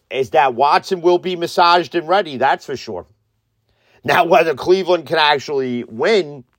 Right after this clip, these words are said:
that, that's a whole different ballgame. But looking at the Steelers, though,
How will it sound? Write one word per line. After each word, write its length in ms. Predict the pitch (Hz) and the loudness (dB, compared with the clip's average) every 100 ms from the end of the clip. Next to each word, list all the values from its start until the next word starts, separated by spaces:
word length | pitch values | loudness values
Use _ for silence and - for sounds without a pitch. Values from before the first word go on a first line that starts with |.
| _ | _
that, 180 | 123 135 | -2 0
that's 220 | 147 139 | 0 0
a 20 | 143 | 2
whole 220 | 143 123 | 4 4
different 340 | 147 131 113 | 2 0 -4
ballgame. 460 | 101 95 92 80 - _ _ _ _ - | -4 -6 -8 -14 -16 _ _ _ _ 0
But 220 | 135 - _ _ _ _ _ _ _ _ _ _ | 0 -2 _ _ _ _ _ _ _ _ _ _
looking 280 | 180 185 202 | 2 4 2
at 120 | 185 | 0
the 80 | 165 | -6
Steelers, 520 | - 208 214 185 127 | -6 0 2 2 2
though, 320 | 135 123 110 | 2 2 -2